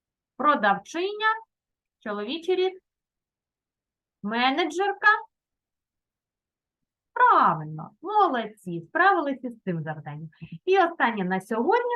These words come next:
завдання. Ми спробуємо себе у ролі редакторів. Будемо змінювати у нас речення, е, з неправильними закінченнями. Давайте з вами відновимо правильне, е,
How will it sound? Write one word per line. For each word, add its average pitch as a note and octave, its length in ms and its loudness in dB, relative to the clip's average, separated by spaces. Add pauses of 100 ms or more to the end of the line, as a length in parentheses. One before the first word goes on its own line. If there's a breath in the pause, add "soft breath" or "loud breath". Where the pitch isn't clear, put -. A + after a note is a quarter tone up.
завдання. G#4 580 2 (400 soft breath)
Ми D4 160 0
спробуємо E4+ 880 2
себе C4 460 2
у A3+ 100 0
ролі C4 360 2 (160)
редакторів. E3+ 960 -2 (580)
Будемо F#4+ 540 2
змінювати C4 800 -2
у B3 80 -4
нас B3+ 320 -2
речення, C#4 680 -6 (400 loud breath)
е, G#3 220 -8
з G3 60 -6
неправильними E4+ 720 4
закінченнями. F#3 880 -6
Давайте D4+ 460 0
з G#3+ 80 -12
вами F4+ 280 2
відновимо F#3+ 840 -2
правильне, D3+ 540 -2
е, D3+ 60 -14